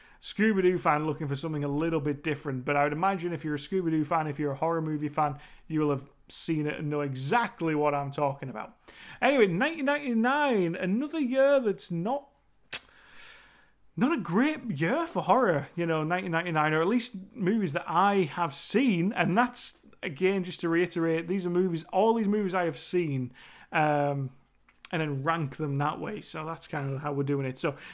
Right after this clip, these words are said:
nineteen ninety-nine, my favourite horror movie is the remake of House on Haunted Hill. I haven't seen this movie in a long, long time, but I do own it, and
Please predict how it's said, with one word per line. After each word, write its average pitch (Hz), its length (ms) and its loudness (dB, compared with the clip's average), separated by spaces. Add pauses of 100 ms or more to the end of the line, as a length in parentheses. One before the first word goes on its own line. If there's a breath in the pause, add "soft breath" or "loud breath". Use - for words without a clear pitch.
(120 loud breath)
nineteen 226 440 0
ninety-nine, 208 840 4
my 165 200 2
favourite 247 400 2
horror 180 200 4
movie 160 440 2
is 160 200 -2
the 165 180 2
remake 170 800 2
of 175 120 -4
House 175 360 -2
on 160 120 -2
Haunted 156 460 -2
Hill. 131 380 -2 (400 loud breath)
I 240 120 6
haven't 254 200 0
seen 226 280 0
this 214 120 0
movie 214 340 2
in 190 220 -2
a 165 120 2
long, 170 540 4
long 160 280 0
time, 139 560 -2
but 156 300 0
I 151 160 0
do 214 440 -2
own 180 300 4
it, 180 300 -4 (400 loud breath)
and 151 440 2